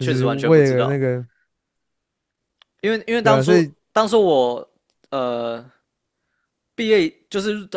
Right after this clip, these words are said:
Speaker 2: 你们入学一阵子，我有大概探一下说，就是，哎，里面，因为我很好奇嘛，因为我那时-，我那个时候我还不知道北医大是这么烂的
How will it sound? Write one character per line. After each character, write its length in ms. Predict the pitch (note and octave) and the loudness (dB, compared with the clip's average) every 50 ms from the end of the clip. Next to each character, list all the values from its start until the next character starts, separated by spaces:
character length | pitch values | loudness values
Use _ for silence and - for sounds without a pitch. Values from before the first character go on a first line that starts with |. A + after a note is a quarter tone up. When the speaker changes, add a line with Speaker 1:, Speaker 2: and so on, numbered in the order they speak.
| - | -12
Speaker 2:
你 140 | - D3+ C#3 | -10 -10 -8
们 160 | B2+ B2+ C3 | -6 -4 -4
入 160 | D3 E3 F3+ F3 | -2 -2 -2 -2
学 220 | D3 C#3 A#2+ B2 | -2 -4 -6 -6
一 20 | |
阵 220 | A#2+ C3 D3 C3 A#2 | -4 -6 -8 -8 -8
子， 120 | A#2 B2 | -8 -10
我 220 | A#2 A#2+ B2 B2 A#2+ | -6 -4 -2 -2 -4
有 60 | A#2 - _ _ | -4 -6 _ _
大 160 | - - C3+ B2+ | -8 -6 -6 -6
概 260 | - C3 B2+ B2 B2 - _ _ | -4 -6 -6 -6 -8 -10 _ _
探 200 | _ - C3+ B2 | _ -12 -10 -10
一 40 | A2+ | -6
下 160 | A#2+ A#2+ A#2 | -6 -6 -6
说， 220 | G#2+ - B2 A#2 | -6 -8 -10 -10
就 60 | A#2+ A#2+ | -10 -10
是， 120 | A#2 C3+ | -12 -12
哎， 180 | - - E3 E3 | -10 -8 -8 -6
里 100 | D3+ C#3 | -8 -8
面， 140 | B2+ C#3+ D#3+ D#3 | -10 -12 -12 -10
因 80 | F3+ G3 | -6 -6
为 40 | G3+ | -4
我 160 | F3+ D#3+ C3 | -2 -2 -4
很 140 | B2 A#2+ A#2 | -4 -4 -4
好 160 | D#3 E3 C#3+ | -4 -4 -4
奇 180 | B2+ - B2+ A2+ | -4 -6 -10 -8
嘛， 200 | A2+ A2+ A2+ B2 | -8 -8 -8 -8
因 100 | C#3+ E3 | -6 -6
为 160 | F3 E3+ - - - - - | -6 -8 -8 -12 -20 -16 -10
我 100 | - C#3+ | -6 -2
那 100 | F#3 G#3 | -2 -2
时-， 60 | F#3+ G#3+ - _ - | -2 -4 -8 _ -8
我 60 | E3+ | -4
那 100 | G#3+ A#3 | -2 -2
个 80 | G3 | -2
时 80 | E3 F3+ | 0 0
候 100 | E3 E3 | 0 0
我 120 | E3 D3 | 2 2
还 120 | C3 B2+ A#2+ | 0 0 0
不 120 | B2 C#3+ | -2 -4
知 60 | C3+ D#3 | -4 -2
道 80 | C#3+ | -2
北 200 | C3 - C3+ A#2 | -2 -4 -6 -6
医 60 | A#2+ B2+ | -6 -4
大 180 | C3 C3+ C3 | -4 -2 -2
是 140 | A#2+ - C#3 | -4 -6 -8
这 100 | B2 C3+ | -10 -8
么 120 | B2 A#2 | -8 -6
烂 160 | A#2+ B2+ A#2+ A2 | -4 -6 -6 -6
的 180 | A2+ A2+ A2+ | -8 -14 -16